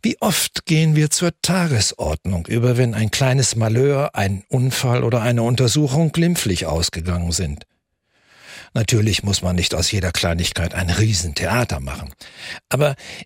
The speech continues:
immer nur weitermachen, als sei nichts gewesen, ist auch nicht gut. Manchmal ist es wichtig, dass die Seele Zeit hat, nachzukommen.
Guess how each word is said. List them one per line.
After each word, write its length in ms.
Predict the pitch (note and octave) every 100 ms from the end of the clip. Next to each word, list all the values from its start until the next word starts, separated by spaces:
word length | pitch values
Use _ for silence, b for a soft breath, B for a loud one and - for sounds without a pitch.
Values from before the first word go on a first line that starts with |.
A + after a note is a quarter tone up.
| -
immer 220 | G#3 G3+
nur 280 | F#3 D#3+ D3 _
weitermachen, 1000 | G2+ F#2 A2+ F#3 - F#3 C#3 C#3+ C#3 C3+
als 200 | C3 B2+
sei 120 | C#3
nichts 340 | C3 C#3 - -
gewesen, 680 | A#2 D3 A3+ A#3+ G#3 F#3+ - _ -
ist 160 | G3
auch 160 | - B3
nicht 200 | D3+ F2+
gut. 300 | F2 D#2+ - _ _ b b b b b b b b b
Manchmal 400 | - G#2 - C#3
ist 180 | E3+ -
es 240 | F3 - F#3
wichtig, 380 | F#3+ - D#3+
dass 220 | - C#3 -
die 140 | D3+
Seele 480 | C#3+ E3+ F#3 E3 G#2
Zeit 440 | - G2+ F2 -
hat, 260 | D#2 - -
nachzukommen. 720 | E2 D#2+ - - - E2 C2+